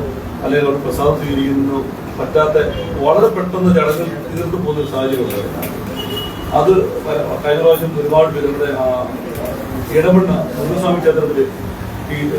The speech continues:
സംഭവം ഉണ്ടായിരുന്നു. ആ ആളുകളെല്ലാം കാണിന് മുമ്പ് തന്നെ പെട്ടെന്ന് വിട്ടു പോകുമായിരുന്നു. അപ്പൊ അങ്ങനെയുള്ള ചെറിയ ചെറിയ പ്രശ്നങ്ങൾ നേരെ മറിച്ച് തമിഴ്നാട്ടിൽ കയറി കഴിഞ്ഞപ്പോൾ വളരെ സ്ലോയായി.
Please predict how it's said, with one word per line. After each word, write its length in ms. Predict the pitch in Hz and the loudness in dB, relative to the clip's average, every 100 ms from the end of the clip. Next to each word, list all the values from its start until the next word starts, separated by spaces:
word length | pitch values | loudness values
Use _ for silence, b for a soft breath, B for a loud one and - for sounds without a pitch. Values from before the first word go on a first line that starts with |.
| - - - | -4 -4 -2
സംഭവം 200 | 139 131 | 2 2
ഉണ്ടായിരുന്നു. 460 | 117 110 98 - | 2 2 0 2
ആ 240 | 135 139 139 | 4 4 4
ആളുകളെല്ലാം 400 | 151 151 147 147 | 4 2 0 0
കാണിന് 260 | 170 151 | 0 0
മുമ്പ് 160 | 147 143 | 0 0
തന്നെ 120 | 143 | -2
പെട്ടെന്ന് 280 | 135 151 143 | -2 -2 -2
വിട്ടു 140 | 131 | -2
പോകുമായിരുന്നു. 1120 | 135 120 110 - - - - - - - 117 131 | -4 -2 -2 -4 -10 -10 -12 -10 -8 -8 -6 -2
അപ്പൊ 160 | 143 | 2
അങ്ങനെയുള്ള 300 | 139 160 175 | 2 2 2
ചെറിയ 180 | 165 160 | 0 0
ചെറിയ 180 | 170 175 | 0 0
പ്രശ്നങ്ങൾ 420 | 160 156 156 151 | 0 0 0 4
നേരെ 160 | 233 175 | 4 4
മറിച്ച് 380 | 175 175 170 | 0 -4 0
തമിഴ്നാട്ടിൽ 420 | 151 151 202 214 185 | 2 4 4 4 4
കയറി 120 | 170 | 4
കഴിഞ്ഞപ്പോൾ 360 | 156 151 151 | 2 2 0
വളരെ 240 | 135 131 - | 2 2 0
സ്ലോയായി. 300 | 120 110 | 0 -4